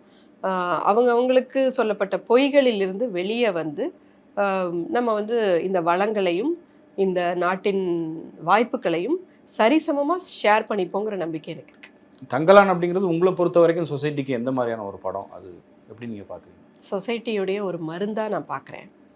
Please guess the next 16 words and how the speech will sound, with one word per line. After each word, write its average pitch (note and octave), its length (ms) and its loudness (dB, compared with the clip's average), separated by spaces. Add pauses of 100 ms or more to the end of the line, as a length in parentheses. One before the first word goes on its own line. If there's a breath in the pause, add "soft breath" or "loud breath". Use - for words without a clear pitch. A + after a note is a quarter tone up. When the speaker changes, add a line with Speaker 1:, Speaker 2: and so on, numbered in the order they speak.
(600 soft breath)
Speaker 1:
ஆ, E3+ 340 -4 (240)
இ-, F#3 240 2
ஒரு F#3 540 4
நூறு C4 320 0
படம் B3+ 280 6
வருது F#3+ 360 2 (120)
அப்படின்னா, D#3+ 220 -4
அந்த A3+ 220 -4
நூறு A#3+ 320 -2
படத்துல G3+ 320 0
இருபத்தஞ்சு G#3 540 -2
சதவீதம் E3 920 -8 (160)
படம் G3+ 360 -2 (360 soft breath)
குறைந்தபட்சம் B3 840 2 (420)
ஒடுக்கப்பட்ட G#3 460 -2 (100)
சமூகத்தினரால், F3+ 840 -4